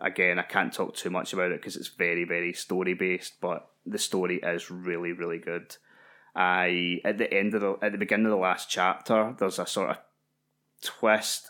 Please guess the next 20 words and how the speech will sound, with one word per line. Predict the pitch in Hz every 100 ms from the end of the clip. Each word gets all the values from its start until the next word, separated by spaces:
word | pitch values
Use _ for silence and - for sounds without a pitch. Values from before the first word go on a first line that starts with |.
| -
and | 98
I | 90 87
feared | - - 104 101 98 98 -
that | 95
it | 90
was | 92
going | - 92
to | 92 90
undo | 90 90 90 90 95 98 -
the | 92
good | 90 -
storytelling | - 92 92 - 92 92 92 98 _ 104
up | -
to | -
that | 90 -
point, | 95 92 101 85
but | -
thankfully | - 90 92 90 85
it | -
didn't, | 90 - 92